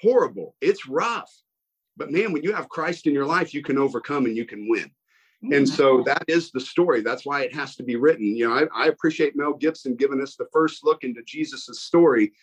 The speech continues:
Speaker 1: and really showing us what took place. I watched people in our movie theater bawl their eyes out that I know don't go to church because they just met a Jesus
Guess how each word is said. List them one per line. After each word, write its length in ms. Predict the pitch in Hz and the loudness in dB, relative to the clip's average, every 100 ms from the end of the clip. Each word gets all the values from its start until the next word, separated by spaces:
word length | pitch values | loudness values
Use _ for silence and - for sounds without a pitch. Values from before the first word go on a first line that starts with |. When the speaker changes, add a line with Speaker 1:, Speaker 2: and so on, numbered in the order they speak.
| _ | _
Speaker 1:
and 180 | 131 139 | 0 4
really 260 | 160 190 180 | 4 4 0
showing 460 | - 185 175 135 | -2 -2 0 0
us 140 | 127 - | -4 -2
what 200 | 139 - | -4 0
took 220 | 139 135 | -4 -4
place. 320 | 151 110 - 147 | -4 -4 -4 -2
I 160 | 180 | 0
watched 440 | 196 202 185 - - | 0 -4 -6 -10 -6
people 440 | 170 160 147 139 _ _ _ _ - | -6 2 2 2 _ _ _ _ 2
in 260 | 160 185 202 170 | 4 4 2 -2
our 260 | 170 165 | 0 2
movie 340 | 151 165 151 135 | 2 2 0 -8
theater 460 | 135 123 120 120 - _ _ | -6 -4 -4 -8 -12 _ _
bawl 440 | 120 170 165 185 190 | -10 2 2 4 2
their 200 | 185 165 | 2 2
eyes 300 | 165 170 160 | 0 -2 -6
out 200 | 127 - | -10 -10
that 120 | 127 | -8
I 120 | 143 | -6
know 240 | 143 147 127 | -4 -2 -2
don't 240 | 117 107 | -4 -4
go 100 | 110 | -4
to 80 | 101 | -4
church 360 | 95 127 87 - _ _ _ - | -4 -4 -6 -8 _ _ _ -6
because 280 | 202 180 | -2 -2
they 140 | 175 147 | -2 -4
just 420 | - 202 240 180 | 2 2 2 0
met 160 | 214 208 | 0 0
a 60 | |
Jesus 720 | 160 156 185 151 87 87 - | 0 -4 -8 -8 -12 -16 -18